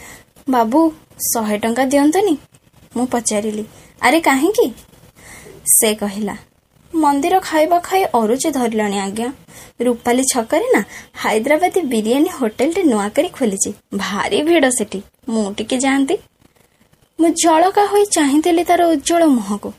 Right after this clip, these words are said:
ସେ ଠାରୁଥାଏ ଆଖିର ଭ୍ରୁଲତା ନଚେଇ ନଚେଇ।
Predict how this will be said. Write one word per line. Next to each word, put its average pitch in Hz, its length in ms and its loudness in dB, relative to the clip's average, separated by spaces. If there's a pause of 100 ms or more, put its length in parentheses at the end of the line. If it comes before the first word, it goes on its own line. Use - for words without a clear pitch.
(440)
ସେ 285 140 4
ଠାରୁଥାଏ 339 540 0
ଆଖିର 302 380 2
ଭ୍ରୁଲତା 262 480 0
ନଚେଇ 220 400 0
ନଚେଇ। 202 360 -6